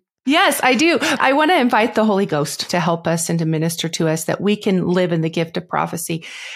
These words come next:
and that I would hope every one of us right now is pleading for his influence. I would also hope that we would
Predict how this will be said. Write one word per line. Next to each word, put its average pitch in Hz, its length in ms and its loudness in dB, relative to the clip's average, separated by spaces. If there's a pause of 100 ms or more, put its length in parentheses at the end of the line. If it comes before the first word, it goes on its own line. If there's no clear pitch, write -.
(140)
and 202 240 2
that 208 160 2
I 233 160 4
would 254 140 2
hope 226 180 -2
every 175 220 0
one 175 260 0
of 185 80 0
us 170 200 -2
right 165 160 -4
now 160 220 -2
is 165 140 -2
pleading 180 420 -2
for 165 140 -4
his 170 220 -4
influence. 170 520 -4 (440)
I 247 180 2
would 233 140 2
also 311 420 0
hope 233 440 0
that 208 200 0
we 226 260 0
would 214 560 0